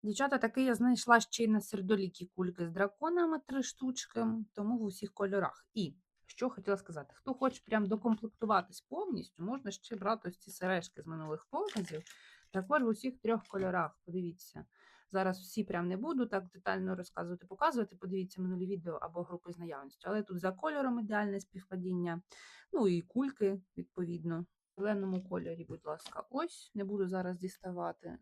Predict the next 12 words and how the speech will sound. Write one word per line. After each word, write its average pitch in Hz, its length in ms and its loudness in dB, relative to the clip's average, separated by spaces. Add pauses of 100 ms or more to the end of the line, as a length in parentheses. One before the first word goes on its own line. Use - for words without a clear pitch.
ну, 180 120 -8 (100)
просто 180 300 -6
колір 170 300 -2
навіть 160 300 -4
так 147 240 -6
видно. 151 360 -8 (400)
Ну 320 160 2
і 226 260 0
Онікс, 254 300 4
тут 214 180 -2
це 202 140 0
зрозуміло: 190 680 -4